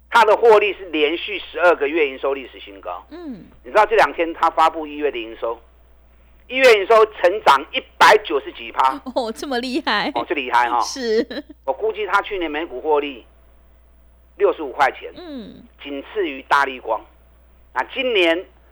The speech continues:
Speaker 1: 直接上看八个股本。啊，今年直接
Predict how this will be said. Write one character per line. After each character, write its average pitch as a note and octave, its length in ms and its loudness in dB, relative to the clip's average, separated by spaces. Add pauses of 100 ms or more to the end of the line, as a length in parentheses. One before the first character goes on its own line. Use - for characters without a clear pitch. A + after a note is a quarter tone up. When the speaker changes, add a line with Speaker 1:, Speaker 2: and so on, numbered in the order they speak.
(160)
Speaker 1:
直 E3 140 -10
接 G3 320 2
上 F#3 220 4
看 D#3 280 2 (160)
八 F3 220 6
个 D#3+ 140 -4
股 B2 220 -16
本。 - 140 -8 (680)
啊， D3 180 4
今 C4 140 -2
年 A3+ 160 0
直 - 60 -14
接 G3 120 4